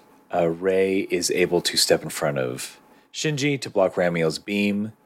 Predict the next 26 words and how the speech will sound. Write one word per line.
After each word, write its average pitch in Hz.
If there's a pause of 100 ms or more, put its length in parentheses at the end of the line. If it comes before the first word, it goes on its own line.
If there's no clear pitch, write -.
(260)
while 71
Shinji 78
is 73
able 76
to 67 (240)
load 95 (340)
and 82
get 80
another 76
shot 82
off, 82 (400)
uh, 80
just -
in 110
time, 95
right 165
before 80 (100)
the 82
drill 76 (400)
is -
able 78
to 76
break 73
through 67 (100)
Nerf 78
headquarters. 104